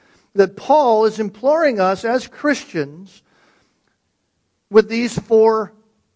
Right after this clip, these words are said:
motivators, these four incentives, if you will. What are they? Keep seeking, keep focusing,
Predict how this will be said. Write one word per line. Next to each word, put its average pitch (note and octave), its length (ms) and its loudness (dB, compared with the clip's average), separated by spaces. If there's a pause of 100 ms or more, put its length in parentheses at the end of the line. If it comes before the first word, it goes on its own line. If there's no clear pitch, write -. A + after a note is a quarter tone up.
(120)
motivators, F#3 760 0
these G3 200 -6
four A3 240 0
incentives, F#3+ 760 -4
if E3+ 160 -8
you D#3+ 100 -6
will. C#3 340 -4 (360)
What G#3+ 240 0
are G#3 200 2
they? C#3 260 -12 (480)
Keep A3+ 220 0
seeking, C#4+ 720 0 (520)
keep A#3 280 -2
focusing, B3 800 0